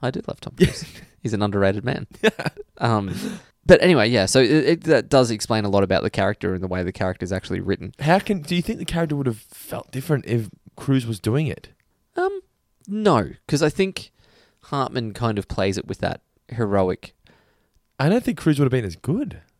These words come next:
Speaker 2: for what they wanted to achieve with the character.
Speaker 1: Depends. I reckon it would depend on the directing. As long as they
Speaker 2: Yeah.
Speaker 1: told him, "Play it straight and don't try to play it for laughs," it would have been fine.
Speaker 2: Yeah, okay. Yeah, fair enough.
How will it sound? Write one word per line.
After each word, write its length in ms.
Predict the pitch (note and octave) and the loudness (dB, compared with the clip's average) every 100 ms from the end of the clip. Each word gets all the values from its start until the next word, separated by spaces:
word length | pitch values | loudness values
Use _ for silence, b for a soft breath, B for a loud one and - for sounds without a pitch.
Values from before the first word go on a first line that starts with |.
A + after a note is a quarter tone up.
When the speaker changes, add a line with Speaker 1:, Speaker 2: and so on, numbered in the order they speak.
| _ | _
Speaker 2:
for 160 | - D3 | -4 0
what 80 | |
they 60 | C#3+ | 2
wanted 240 | C#3+ C#3 | 2 2
to 100 | B2+ | 2
achieve 320 | A#2+ - A#2 A2+ | -2 -2 -2 -4
with 140 | G#2 | -6
the 80 | G2+ | -8
character. 360 | G2+ C3+ G3 | -4 -4 -4
Speaker 1:
Depends. 300 | - E3 D3+ - | 0 2 2 4
I 80 | B2 | 4
reckon 240 | B2 C3+ | 4 2
it 40 | C3 | 0
would 100 | A#2+ | -2
depend 260 | A2 A2+ | -2 -4
on 80 | G2 | -2
the 80 | F2+ | -4
directing. 460 | D#2+ E2 - - F#2 | -6 -8 -10 -14 -10
As 100 | F#2 | -4
long 100 | C#3+ | 4
as 60 | C3+ | 6
they 80 | |
Speaker 2:
Yeah. 60 | C3+ | 8
Speaker 1:
told 220 | C3 A2 | 8 6
him, 80 | F#2+ | 2
"Play 220 | - G2 | 0 -2
it 80 | D2+ | -2
straight 400 | - - F#2 - | -4 -2 -2 -2
and 140 | - F#2 | -6 -2
don't 160 | F#2+ | -4
try 180 | - F#2 | -2 -4
to 60 | F2 | -2
play 180 | - | -4
it 80 | D2 | -6
for 80 | - | -6
laughs," 300 | D2 C2 - | -10 -10 -8
it 80 | - | -8
would 80 | - | -8
have 60 | |
been 160 | - - | -8 -12
fine. 200 | - - | -10 0
Speaker 2:
Yeah, 100 | F#3 | 0
okay. 240 | G3 B2+ C#3 | 0 -4 -4
Yeah, 120 | C3+ | -8
fair 160 | C#3+ G#2 | -8 -12
enough. 180 | B2 | -12